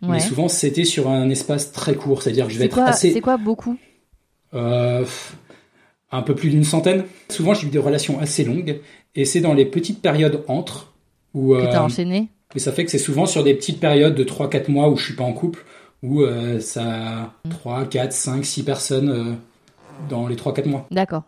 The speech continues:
Speaker 2: Voilà.
Speaker 1: Euh, ok,
Speaker 2: Et donc,
Speaker 1: donc tu
Speaker 2: euh,
Speaker 1: as
Speaker 2: j'ai
Speaker 1: eu
Speaker 2: eu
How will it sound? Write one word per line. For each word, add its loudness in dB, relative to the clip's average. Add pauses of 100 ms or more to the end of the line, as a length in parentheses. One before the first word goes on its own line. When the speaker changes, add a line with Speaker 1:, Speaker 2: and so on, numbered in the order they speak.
(160)
Speaker 2:
Voilà. 4
Speaker 1:
Euh, 4 (100)
ok, 0
Speaker 2:
Et 4
donc, 6
Speaker 1:
donc -
tu 4
Speaker 2:
euh, 6
Speaker 1:
as 8
Speaker 2:
j'ai 4
Speaker 1:
eu 6
Speaker 2:
eu -2